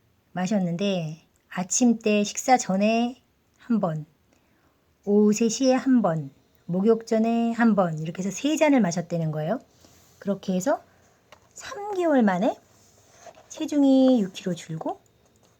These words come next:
유방의 응어리가 없어졌습니다. 이렇게 나와요. 그러니까는 암 예방하시려고 지금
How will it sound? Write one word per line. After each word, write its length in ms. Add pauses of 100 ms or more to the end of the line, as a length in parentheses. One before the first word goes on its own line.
(320)
유방의 400
응어리가 480
없어졌습니다. 640
이렇게 220
나와요. 640 (1300)
그러니까는 360 (920)
암 280
예방하시려고 640
지금 280